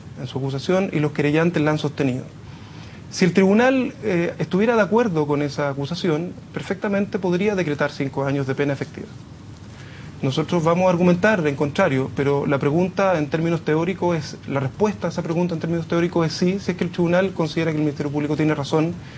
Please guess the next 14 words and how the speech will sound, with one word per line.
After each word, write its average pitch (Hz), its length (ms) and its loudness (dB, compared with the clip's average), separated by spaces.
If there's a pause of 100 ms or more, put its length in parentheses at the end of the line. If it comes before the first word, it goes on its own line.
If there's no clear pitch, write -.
(220)
y 151 60 2
además 151 220 6
considera 160 440 2
que 147 80 0
la 143 100 2
pena 147 200 2
que 147 60 2
ha - 20 -4
pedido 143 240 2
es 143 60 0
la 143 60 -2
correcta. 135 300 -4 (1040)
Ahora 185 240 6
bien, 170 320 4